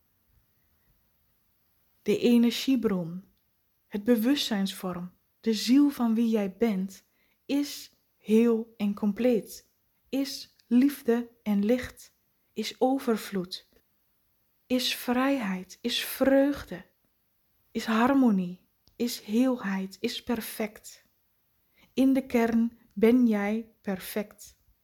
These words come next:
In de kern ben jij al heel en compleet. Het feit dat je het niet meer herinnert en het idee hebt dat er wel iets mis met jou is, geeft het idee dat jij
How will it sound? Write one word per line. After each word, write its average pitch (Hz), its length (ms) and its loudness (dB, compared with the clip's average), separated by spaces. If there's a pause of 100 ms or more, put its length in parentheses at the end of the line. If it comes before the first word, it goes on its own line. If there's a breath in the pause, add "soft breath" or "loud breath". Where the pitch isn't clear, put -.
(500)
In 285 240 2
de 269 140 2
kern 214 580 0 (240 loud breath)
ben 254 260 6
jij 220 260 2
al 196 240 -8
heel 190 560 -2
en 190 240 -2
compleet. 214 880 -2 (1500)
Het - 220 -12
feit 262 320 0
dat 247 180 -2
je 240 80 0
het 220 240 -4
niet 247 220 4
meer 233 160 0
herinnert 220 800 -2 (1200)
en 226 140 2
het 233 160 2
idee 247 500 0
hebt 247 160 -2
dat 226 160 -6
er 208 200 -2
wel 240 300 2
iets - 180 -6
mis 233 380 4
met 214 200 -2
jou 190 220 -8
is, - 420 -14 (1160)
geeft 294 400 0
het 247 160 -2
idee 208 440 2
dat 214 200 -6
jij 196 400 -4